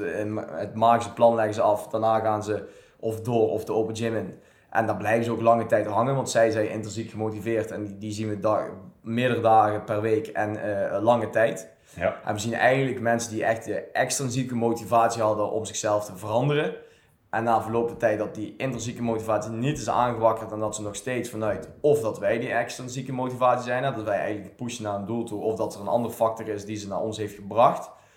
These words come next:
Speaker 1: Als dat dan niet verandert, nou, die zeggen na verloop van tijd, eh, die mensen zeggen na verloop van tijd gewoon op,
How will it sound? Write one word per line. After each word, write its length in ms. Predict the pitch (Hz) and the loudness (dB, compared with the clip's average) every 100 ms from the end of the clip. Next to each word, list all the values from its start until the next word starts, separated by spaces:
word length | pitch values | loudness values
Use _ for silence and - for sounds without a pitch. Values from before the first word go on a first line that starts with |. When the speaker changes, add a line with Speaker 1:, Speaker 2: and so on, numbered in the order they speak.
| _ _ _ _ | _ _ _ _
Speaker 1:
Als 180 | - 98 | -10 2
dat 200 | 127 143 | 4 4
dan 100 | 127 | 2
niet 160 | 120 - | -2 -4
verandert, 640 | 104 113 131 135 135 104 | 2 2 2 0 -4 -10
nou, 260 | 98 95 92 | -6 -4 -4
die 100 | 104 | 0
zeggen 280 | 110 107 | 2 2
na 180 | 107 107 | 2 0
verloop 260 | 104 104 104 | 0 -2 -2
van 80 | - | -2
tijd, 400 | 107 104 101 - - _ _ _ - | 0 0 -2 -16 -20 _ _ _ -4
eh, 280 | 98 98 | 0 2
die 100 | 104 | 2
mensen 240 | 120 117 113 | 4 4 4
zeggen 200 | 110 107 | 0 2
na 160 | 107 | 0
verloop 180 | 101 104 | 0 -2
van 100 | 101 | -2
tijd 180 | 104 101 | -2 -2
gewoon 180 | 104 104 | -2 0
op, 220 | 120 | -2